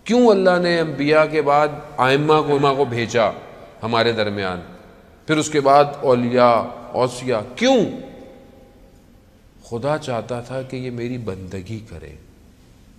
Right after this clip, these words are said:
"वमा खलक़तु जिन्ना वल इंसा इल्ला लियअबुदून।"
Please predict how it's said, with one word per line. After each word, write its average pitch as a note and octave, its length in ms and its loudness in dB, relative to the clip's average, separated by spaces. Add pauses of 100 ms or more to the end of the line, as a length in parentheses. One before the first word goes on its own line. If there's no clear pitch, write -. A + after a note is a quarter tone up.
(640)
"वमा D3 300 -6
खलक़तु B2 480 -8
जिन्ना G#2+ 380 -8
वल G2+ 240 -8
इंसा F#2 300 -10
इल्ला F2+ 340 -10
लियअबुदून।" D#2+ 680 -16